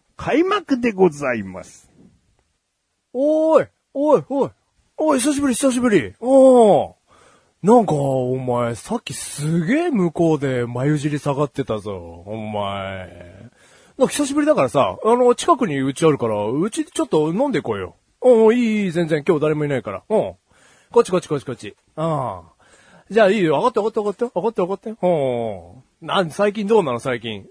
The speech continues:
Speaker 2: 最近、えー、何？いいことないの？なんだ、うん。でもな、お前、な、結構いろいろ仕事とか頑張ってるしな。うん。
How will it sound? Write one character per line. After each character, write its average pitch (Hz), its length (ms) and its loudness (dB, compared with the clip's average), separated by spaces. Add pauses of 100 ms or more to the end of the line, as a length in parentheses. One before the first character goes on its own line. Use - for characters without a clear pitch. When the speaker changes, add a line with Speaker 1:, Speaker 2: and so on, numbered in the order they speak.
Speaker 2:
最 - 280 0
近、 180 340 -4
え 226 260 -2
ー、 190 40 -2
何？ 170 440 -2
い 240 40 -2
い 226 40 -8
こ 160 120 -2
と 127 100 -4
な 147 160 -2
い 104 60 -6
の？ 131 320 -12 (100)
な 180 320 -8
ん 135 80 -8
だ、 98 160 -8
う 90 60 -10
ん。 90 40 -14 (1300)
で 135 60 -6
も 110 100 -10
な、 147 100 0
お 139 200 0
前、 117 760 -4
な、 180 200 -8
結 180 160 -4
構 135 140 -2
い 135 40 -2
ろ 147 100 2
い - 20 2
ろ 139 80 -4
仕 156 100 -8
事 151 180 -6
と 139 80 -8
か 113 100 -12
頑 123 180 -6
張 127 60 -4
っ - 60 -6
て - 80 -18
る - 60 -20
し - 80 -18
な。 123 260 -8
う 107 100 -14
ん。 120 680 -10